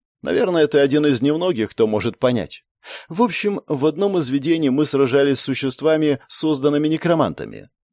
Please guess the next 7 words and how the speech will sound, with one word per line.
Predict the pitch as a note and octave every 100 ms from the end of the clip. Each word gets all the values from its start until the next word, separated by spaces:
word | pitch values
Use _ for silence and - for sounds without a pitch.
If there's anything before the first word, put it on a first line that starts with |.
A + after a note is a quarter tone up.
| _
С | - A3
людьми, | A3+ B2 A#2 A#2+ B2
ими | A#2+ B2 B2
управляющими, | A#2+ A#2 A#2 A#2 A#2 A2+ A2+ A2+ G#2 -
с | -
обычными | F#3+ C3 B2+ B2+ B2
людьми | A#2+ A#2 A#2 A#2+